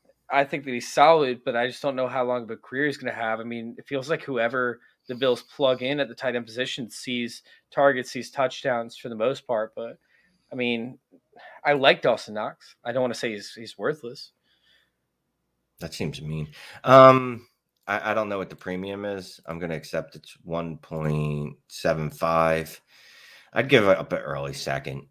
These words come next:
Speaker 2: Um, I give up a couple seconds. I try not to give up a first, but if I really, really needed 'em, and if it's two tight ends, I'm giving up a first. If it's two point oh,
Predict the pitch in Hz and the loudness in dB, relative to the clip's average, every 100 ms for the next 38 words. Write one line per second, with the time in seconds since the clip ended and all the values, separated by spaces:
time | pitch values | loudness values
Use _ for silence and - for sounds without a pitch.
0 | - 78 71 71 69 73 73 71 71 73 | -8 -4 -2 -2 -4 -4 -4 -6 -8 -2
1 | 87 71 - 67 65 67 65 - - 76 | -2 -2 -6 -6 -6 -12 -12 -12 -12 -8
2 | - 80 80 76 82 76 73 76 - - | 0 0 2 -2 -6 -6 -6 -8 -10 -10
3 | 73 78 78 - - 73 69 - 71 71 | -6 -4 -6 -12 -10 -8 -8 -6 -6 -6
4 | 78 78 76 90 101 98 90 87 87 80 | -8 -10 -6 -2 0 2 0 0 0 0
5 | 78 80 80 82 76 65 76 78 76 - | -2 -2 -2 -2 -4 -6 -6 -6 -8 -12
6 | - 147 107 80 71 71 71 76 73 69 | 0 0 4 2 2 -6 -6 -8 -8 -8
7 | 67 - - 71 - - _ _ - - | -12 -18 -14 -14 -12 -20 _ _ -20 -20
8 | - 80 - 117 90 92 80 76 82 76 | -12 -12 0 0 4 2 2 0 -2 -2
9 | 69 | -4